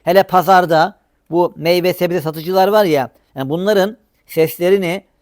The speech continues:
yüksek bir şekilde ses-, tamam, elbet-, elbette ticaret yapacak. Ticareti var bunun, alışverişi var ama bunun da bir üslubu var, adabı var. Başkasını rahatsız edecek şekilde değil veya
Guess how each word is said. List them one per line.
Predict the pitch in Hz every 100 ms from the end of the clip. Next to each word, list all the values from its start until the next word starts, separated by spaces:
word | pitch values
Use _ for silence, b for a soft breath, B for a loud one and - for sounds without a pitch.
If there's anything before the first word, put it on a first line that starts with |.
| _ _
yüksek | 135 - - 208
bir | 185
şekilde | 185 170 160 156
ses-, | 127 - 160 156
tamam, | 180 160 127 - -
elbet-, | 175 160 - _
elbette | 170 160 151
ticaret | 190 156 160 170
yapacak. | 156 160 151 139 - _ _ _
Ticareti | 127 147 151 175
var | 160 139
bunun, | 123 135
alışverişi | 139 139 139 147 147 151
var | 160
ama | 254 156 - b b b -
bunun | 190 175
da | 196
bir | 196
üslubu | - - 190 165
var, | 143
adabı | 151 156 165 160 175
var. | 143 147 b b b
Başkasını | 160 160 190 - 180 190
rahatsız | 170 170 170 190
edecek | 147 170
şekilde | - - 160 160 156
değil | 156 139 151 _ _ _ _
veya | 139 170 180 190